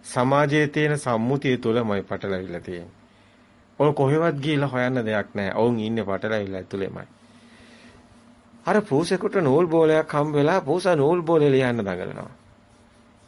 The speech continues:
පූසා එහෙන් අදිනවා, මෙහෙන් අදිනවා. අවසානයේ බලනකොට පූසාගේ මුළු ඇඟම වෙලාගෙන නූල් බෝලේ පටලැවිලා. දැන් පූසාම හිර වෙලා නූල් බෝලේ.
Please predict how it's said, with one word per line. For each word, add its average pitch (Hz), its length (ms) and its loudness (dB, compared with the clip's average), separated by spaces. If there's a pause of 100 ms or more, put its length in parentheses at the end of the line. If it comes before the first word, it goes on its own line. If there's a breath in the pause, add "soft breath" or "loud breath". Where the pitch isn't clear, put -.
(440)
පූසා 120 400 0
එහෙන් 110 240 0
අදිනවා, 117 340 0
මෙහෙන් 110 320 -2
අදිනවා. 131 340 0
අවසානයේ 120 400 2
බලනකොට 120 480 2 (600 loud breath)
පූසාගේ 165 460 2
මුළු 165 220 4
ඇඟම 151 420 4
වෙලාගෙන 160 560 4
නූල් 156 280 4
බෝලේ 120 300 2
පටලැවිලා. 95 580 -4 (560)
දැන් 110 180 -4
පූසාම 131 420 0
හිර 117 180 0
වෙලා 107 280 2
නූල් 98 240 -6
බෝලේ. 98 360 -12